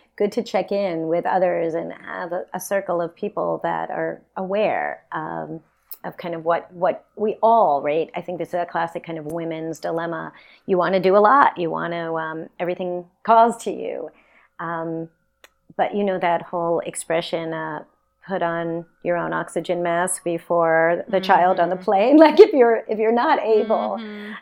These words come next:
Speaker 1: if you're not really preserving yourself, you actually won't be able to be there for anybody else. So I think you have to listen to yourself and know, and, you know, the to-do list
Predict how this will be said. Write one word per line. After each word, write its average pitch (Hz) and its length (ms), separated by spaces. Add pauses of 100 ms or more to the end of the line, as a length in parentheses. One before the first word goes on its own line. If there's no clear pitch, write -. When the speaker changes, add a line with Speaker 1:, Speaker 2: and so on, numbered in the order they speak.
Speaker 1:
if 208 220
you're 233 120
not 262 360
really 196 580
preserving 185 460
yourself, 160 640 (200)
you 175 280
actually 190 420
won't 160 260
be 165 100
able 156 160
to 151 80
be 147 120
there - 160
for - 140
anybody - 460
else. - 320
So - 180
I 160 100
think 180 240
you 180 80
have 180 220
to 180 100
listen 160 340
to - 100
yourself 151 600 (120)
and 165 220
know, 160 420 (540)
and, 220 160
you 202 80
know, 175 100
the 170 100
to-do 185 440
list 196 560